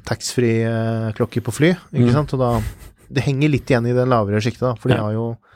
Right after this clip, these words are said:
Speaker 1: de strekker seg over et, et forholdsvis stort prisskikte nå.
Speaker 2: Mm.
Speaker 1: Eh,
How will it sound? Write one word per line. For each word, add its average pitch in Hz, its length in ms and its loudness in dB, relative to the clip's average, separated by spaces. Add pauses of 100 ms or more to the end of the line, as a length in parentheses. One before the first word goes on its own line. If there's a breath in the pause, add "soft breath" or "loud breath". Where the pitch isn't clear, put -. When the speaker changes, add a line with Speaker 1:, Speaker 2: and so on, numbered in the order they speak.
(480 loud breath)
Speaker 1:
de 139 80 -2
strekker - 340 0
seg 143 140 2
over 113 200 2
et, - 220 -2
et 110 360 -8
forholdsvis - 800 -2 (640)
stort - 380 -6
prisskikte 113 440 -6
nå. 135 140 -8 (240)
Speaker 2:
Mm. 120 260 2 (200)
Speaker 1:
Eh, 120 580 -8